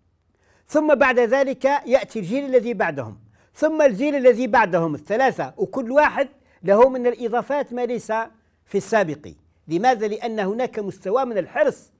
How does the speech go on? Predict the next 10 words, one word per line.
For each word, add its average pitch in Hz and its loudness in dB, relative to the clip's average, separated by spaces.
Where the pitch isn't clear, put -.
في 175 -8
هذه 220 0
البقعة، 202 2
في 147 -8
هذه 196 -2
الفترة 220 -4
الزمنية، 202 -6
من 196 -2
الناس 226 0
حقيقة 220 -8